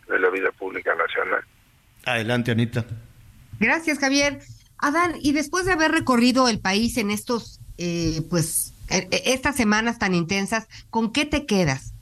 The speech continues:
Speaker 3: ¿Qué es lo más importante que, eh, que recoges de, de, de todo lo que la gente, pues,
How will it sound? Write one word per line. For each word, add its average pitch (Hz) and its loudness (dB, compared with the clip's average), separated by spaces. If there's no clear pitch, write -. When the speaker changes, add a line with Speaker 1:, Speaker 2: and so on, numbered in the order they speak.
Speaker 3:
¿Qué 269 2
es 294 -2
lo 254 4
más 220 2
importante 202 0
que, 214 2
eh, 170 -4
que 190 0
recoges 202 0
de, 175 0
de, 170 -4
de 185 2
todo 247 2
lo 233 0
que 185 -2
la 165 0
gente, 196 -2
pues, - -8